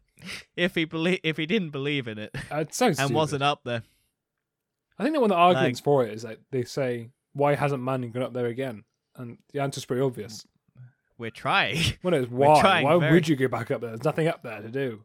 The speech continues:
Speaker 1: Well, we haven't pr-, we've, we've maybe found water. And that's
Speaker 2: Yeah.
Speaker 1: maybe gonna be able to sustain us life
Speaker 2: But
Speaker 1: for
Speaker 2: why would you
Speaker 1: if
Speaker 2: wanna
Speaker 1: we
Speaker 2: live on the moon anyway? It'd be better if you could live on Mars.
Speaker 1: You don't wanna jump around and have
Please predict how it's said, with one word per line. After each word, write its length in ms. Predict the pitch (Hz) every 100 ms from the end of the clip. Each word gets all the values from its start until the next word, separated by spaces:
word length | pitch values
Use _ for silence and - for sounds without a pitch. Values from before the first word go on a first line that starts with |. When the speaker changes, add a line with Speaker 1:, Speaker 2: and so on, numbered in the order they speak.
| _ _ _ _ _ _ _ _ -
Speaker 1:
Well, 260 | 135 127 -
we 180 | 127 139
haven't 300 | 139 139 131
pr-, 160 | 131 127
we've, 200 | 120 117 _ -
we've 240 | 117 113
maybe 600 | 113 123 127 131 131 123
found 380 | 117 123 117 110
water. 480 | 107 104 98 - 73 _ _ _ _ _ _ _ _ _ 190
And 120 | 123 135
that's 200 | 113 107
Speaker 2:
Yeah. 140 | 104
Speaker 1:
maybe 760 | 113 113 117 117 117 107 127 117
gonna 220 | 117 110
be 180 | 107 110
able 180 | 104 101
to 80 | 101
sustain 480 | 107 - 107 98
us 240 | 98 95 -
life 400 | 98 95 151 -
Speaker 2:
But 140 | 151 139
Speaker 1:
for 60 |
Speaker 2:
why 180 | 127 143
would 160 | 151 147
you 60 |
Speaker 1:
if 60 | 143
Speaker 2:
wanna 180 | 143 139
Speaker 1:
we 140 | 135
Speaker 2:
live 160 | 135 131
on 40 |
the 40 | 131
moon 140 | 131
anyway? 180 | 139 127
It'd 100 | 101
be 60 | 104
better 240 | 127 131
if 80 | 120
you 60 |
could 200 | 117 107
live 140 | 117 117
on 160 | 110
Mars. 520 | 110 127 110 101 - _ _ _ _ _ _ _ _ _ _ _ _ -
Speaker 1:
You 120 | 170
don't 120 | 196
wanna 140 | 196 175
jump 360 | - 151 -
around 520 | 143 127 143 175 175 -
and 140 | 120
have 220 | 127 117